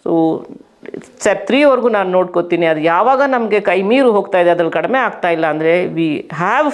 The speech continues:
fourth step so that your pain will be reducing, ಕಡಿಮೆ ಆಗುತ್ತೆ.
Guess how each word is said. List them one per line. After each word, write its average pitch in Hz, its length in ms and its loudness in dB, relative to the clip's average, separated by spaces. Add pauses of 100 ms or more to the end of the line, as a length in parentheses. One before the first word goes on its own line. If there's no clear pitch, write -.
(100)
fourth 208 220 4 (100)
step 170 180 0 (240)
so 180 140 0
that 226 200 0
your 151 280 0
pain 165 280 0
will 139 140 -6
be 262 100 -2 (540)
reducing, 139 500 -4
ಕಡಿಮೆ 240 280 -2
ಆಗುತ್ತೆ. 135 600 -8